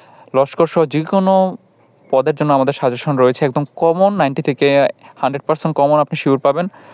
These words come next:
So, ওইটা নেওয়ার জন্য অবশ্যই WhatsApp-এ যোগাযোগ করতে হবে। আর হ্যাঁ, এটা কিন্তু পেইড ভার্সন, একদম স্বল্প টাকা আমরা দিচ্ছি। So, দেরি না করে WhatsApp-এ নক দিতে পারেন। যা-, যাদের পাঁচ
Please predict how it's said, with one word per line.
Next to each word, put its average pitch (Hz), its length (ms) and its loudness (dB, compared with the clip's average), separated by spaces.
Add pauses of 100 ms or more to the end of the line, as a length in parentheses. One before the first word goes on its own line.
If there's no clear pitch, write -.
(260)
So, 147 60 2
ওইটা 156 180 2
নেওয়ার 175 200 2
জন্য 175 360 2 (260)
অবশ্যই 139 300 0
WhatsApp-এ 143 320 0
যোগাযোগ 139 320 2
করতে - 280 -4
হবে। 160 180 0
আর 131 180 -2
হ্যাঁ, 135 240 0
এটা 113 180 -2
কিন্তু 156 220 0 (340)
পেইড 175 200 2
ভার্সন, 117 360 0
একদম 139 300 -4
স্বল্প 156 240 -4
টাকা 160 180 0
আমরা 160 140 -2
দিচ্ছি। 147 360 -6 (440)
So, 151 60 2
দেরি 151 220 2
না 180 120 0
করে 185 120 2
WhatsApp-এ 147 320 -2
নক 131 180 0
দিতে 117 200 -2
পারেন। 107 240 -2 (600)
যা-, 143 120 2
যাদের 165 360 2
পাঁচ 180 260 -2